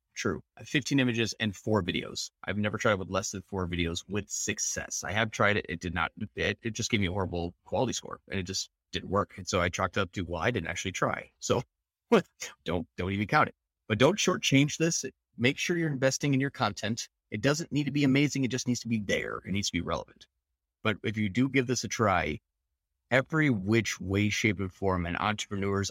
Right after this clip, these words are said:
are amazing at this. And this is why I love this. Every which way, shape, and form you could possibly think that someone would be engaging with your product or service, this is for you. 'Cause it's also lead gen and e-commerce. So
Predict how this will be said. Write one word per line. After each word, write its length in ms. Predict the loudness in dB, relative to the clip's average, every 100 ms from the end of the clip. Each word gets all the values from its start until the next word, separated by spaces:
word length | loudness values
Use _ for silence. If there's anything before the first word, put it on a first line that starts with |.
| -2
are 240 | 2 2 2
amazing 840 | 0 0 -2 -2 0 0 -2 -4
at 140 | -4 -6
this. 240 | -6 -4
And 100 | -2
this 80 | -2
is 60 | 0
why 120 | 2
I 20 |
love 260 | 2 0 -2
this. 160 | -8 2
Every 320 | 2 4 2
which 320 | 4 2 0
way, 180 | 2 2
shape, 300 | 4 0 0
and 100 | -4
form 340 | -2 0 2 0
you 80 |
could 160 | -4 -4
possibly 380 | 0 0 0 -6
think 240 | -4 -4
that 140 | -4 -4
someone 240 | -2 -2 -4
would 60 | -8 -2
be 140 | 0
engaging 520 | 0 0 0 0 0
with 180 | -2 -4
your 80 | -8
product 320 | -2 -2 -2
or 40 | -4
service, 460 | -2 -2 -4 -6 -12 _ _ _ _ _ _ _ _ _
this 120 | -6
is 60 | -2
for 100 | -2
you. 100 | -2
'Cause 120 | -2
it's 140 | 0
also 480 | 0 0 2 0 0 _ _ _
lead 180 | 0 0
gen 260 | -2 -6 -16 _ -8
and 180 | -4
e-commerce. 420 | -4 -2 -2 -2 -4
So 140 | -2